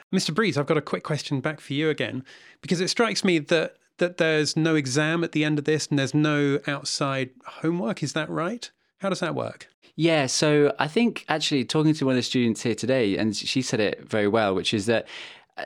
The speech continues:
Speaker 2: learning at the moment is so sort of twenty-first century learning. It's all sort of about exams and it's about stress and grades. And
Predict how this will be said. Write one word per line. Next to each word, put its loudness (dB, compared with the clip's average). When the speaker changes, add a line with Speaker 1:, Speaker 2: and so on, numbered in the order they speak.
Speaker 2:
learning 6
at 4
the 2
moment 6
is 0
so 4
sort 2
of -2
twenty-first 2
century 0
learning. 2
It's -4
all 2
sort 0
of 0
about 0
exams 2
and 2
it's -4
about 0
stress 0
and 0
grades. 0
And 0